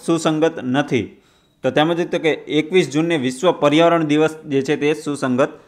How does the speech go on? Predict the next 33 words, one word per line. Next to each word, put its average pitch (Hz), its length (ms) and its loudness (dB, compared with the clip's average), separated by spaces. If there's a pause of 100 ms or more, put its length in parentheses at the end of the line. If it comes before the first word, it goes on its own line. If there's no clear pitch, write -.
(240)
નથી, 147 320 0
જ્યારે 131 240 4
યોગા 135 380 4
દિવસ, 160 400 2 (360)
વર્ષનો 143 460 2
લાંબામાં 147 400 4
લાંબો 151 260 4
દિવસ 165 360 2
અને 143 180 -2
ફાધર્સ 143 480 4
ડે, 127 120 2
આ 135 180 4
ત્રણેય 143 360 0 (340)
એકવીસ 143 360 0
જૂનના 143 300 2
રોજ 117 200 0
આવશે. 98 320 -6 (1500)
પ્રશ્ન 151 300 0
નંબર 180 180 2
ચાલીસ 170 360 4
જોઈએ 151 160 4
કે 131 120 0
જેનેટિક 143 640 2
શબ્દ 165 300 0
કોના 170 360 4
દ્વારા 165 260 6
આપવામાં 147 640 2 (380)
આવ્યો 139 360 6
હતો? 101 340 -4 (400)
તો - 80 -8
તેમાં 156 320 2
જવાબ 139 160 6
આવશે 131 300 4